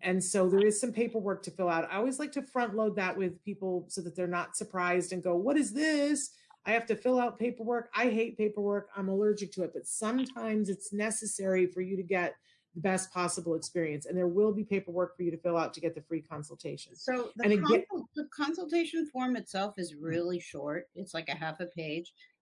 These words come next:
Speaker 2: What I'm usually gonna wanna see in order to make our conversation meaningful is I'm gonna wanna look at your I E Ps and assessments for the last couple of years.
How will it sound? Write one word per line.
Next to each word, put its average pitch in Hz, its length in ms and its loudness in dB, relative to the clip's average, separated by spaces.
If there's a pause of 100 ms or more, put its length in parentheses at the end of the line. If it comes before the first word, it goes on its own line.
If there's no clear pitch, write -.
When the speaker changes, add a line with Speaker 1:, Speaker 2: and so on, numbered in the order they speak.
(120)
Speaker 2:
What 202 220 2
I'm 220 260 2
usually 214 480 -4
gonna 226 240 -4
wanna 202 280 0
see 202 280 -6
in 190 100 2
order 175 240 2
to 175 80 0
make 170 220 0
our 151 120 -4
conversation 165 760 -2
meaningful 151 560 -2 (320)
is 170 120 -6
I'm 208 200 4
gonna 214 180 0
wanna 202 260 2
look 185 200 -4
at 175 160 -2 (160)
your 180 180 0
I 170 240 4 (100)
E 170 220 2
Ps 165 120 -4
and 147 260 -2
assessments 160 600 -4
for - 160 -16
the 147 60 -8
last 151 340 -6
couple 160 280 -10
of 151 120 -10
years. 156 380 -6